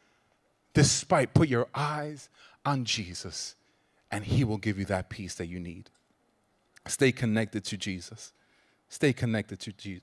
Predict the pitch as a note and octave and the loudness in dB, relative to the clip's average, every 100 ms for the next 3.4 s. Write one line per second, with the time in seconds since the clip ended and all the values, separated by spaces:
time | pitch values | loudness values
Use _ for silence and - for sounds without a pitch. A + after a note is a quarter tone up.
0 | - A2+ G2 F2+ F#2 F#2 - _ _ _ | -14 -12 -12 -14 -16 -20 -20 _ _ _
1 | _ _ _ _ _ - C3 B2 - C3 | _ _ _ _ _ -6 0 0 0 2
2 | A#2 G#2 - _ _ _ _ _ _ A#2 | 2 2 -8 _ _ _ _ _ _ -6
3 | A#2 - A#2 G#2 | -4 -4 -4 -4